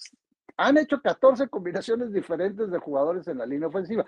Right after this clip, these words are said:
No sé si esa frustración sea lo que incline la balanza a favor de que se retire McVay, pero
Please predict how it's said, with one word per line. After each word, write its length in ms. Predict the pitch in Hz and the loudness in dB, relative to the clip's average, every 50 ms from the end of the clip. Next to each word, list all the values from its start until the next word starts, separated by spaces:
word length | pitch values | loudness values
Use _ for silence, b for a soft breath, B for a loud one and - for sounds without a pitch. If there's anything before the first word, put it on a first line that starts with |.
| B B B B B B - | B B B B B B 0
No 200 | 151 180 208 220 | 4 6 6 6
sé 300 | 208 - - 208 202 196 | 4 4 4 6 6 6
si 240 | 196 - - 180 196 | 2 -2 -2 0 0
esa 240 | 185 - 190 170 | 0 0 -2 -4
frustración 920 | - - 135 120 - - - 135 123 - - 165 156 170 190 226 254 262 262 _ _ _ _ _ _ _ _ _ _ _ _ _ _ _ | -4 -6 -8 -8 -8 -8 -8 -8 -8 -4 -2 0 2 2 2 0 -2 -4 -6 _ _ _ _ _ _ _ _ _ _ _ _ _ _ _
sea 480 | - - - 185 190 190 190 190 190 | -8 0 2 6 6 8 8 6 4
lo 420 | 185 160 160 151 156 151 139 113 - _ _ | 2 -2 -2 -2 -2 -2 -2 -4 -8 _ _
que 120 | - 151 147 | -6 -4 -2
incline 720 | 139 139 135 131 131 123 - - 156 165 175 180 180 175 | -2 -2 -2 -4 -4 -6 -8 -8 -6 -6 -6 -4 -4 -4
la 160 | 160 143 127 | -2 -2 -2
balanza 540 | 120 123 131 139 151 160 175 165 - - 175 | -2 -4 -2 -2 -2 -2 -2 -2 -4 -4 -4
a 40 | - | -4
favor 440 | - 131 127 127 127 143 151 147 | -4 -6 -8 -6 -6 -6 -6 -6
de 100 | 139 143 | -8 -10
que 100 | - - | -12 -12
se 140 | - - 131 | -14 -14 -12
retire 440 | 120 117 110 - - 143 139 143 131 | -12 -12 -12 -4 -2 0 0 0 0
McVay, 500 | 123 123 117 - _ 190 202 214 220 - | 0 -4 -4 0 _ 4 6 6 4 4
pero 260 | - 156 135 131 123 | 0 0 0 0 -2